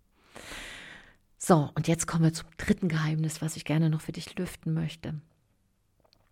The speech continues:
Und das ist tatsächlich Empathie.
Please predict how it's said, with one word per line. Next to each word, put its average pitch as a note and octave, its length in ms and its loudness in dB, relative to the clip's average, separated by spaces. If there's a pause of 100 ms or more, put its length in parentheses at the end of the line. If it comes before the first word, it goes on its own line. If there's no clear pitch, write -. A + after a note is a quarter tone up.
(420)
Und D3+ 560 2 (1700)
das D#3+ 220 2
ist - 140 -4
tatsächlich - 840 -6 (420)
Empathie. - 560 -4